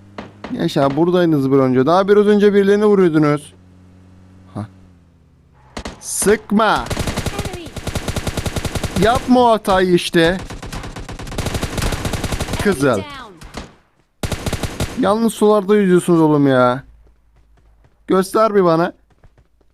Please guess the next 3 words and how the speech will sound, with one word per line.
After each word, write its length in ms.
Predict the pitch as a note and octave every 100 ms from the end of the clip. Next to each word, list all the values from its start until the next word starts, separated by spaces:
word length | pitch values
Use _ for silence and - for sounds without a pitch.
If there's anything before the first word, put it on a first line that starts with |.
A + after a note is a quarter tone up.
| _
Bir 120 | G3+ D#3
dakika. 420 | C3 - E3 E3+ _ _ _ _ _ _ - - - _ _ _ _ _ _ -
Yan. 300 | E3 D#3 E3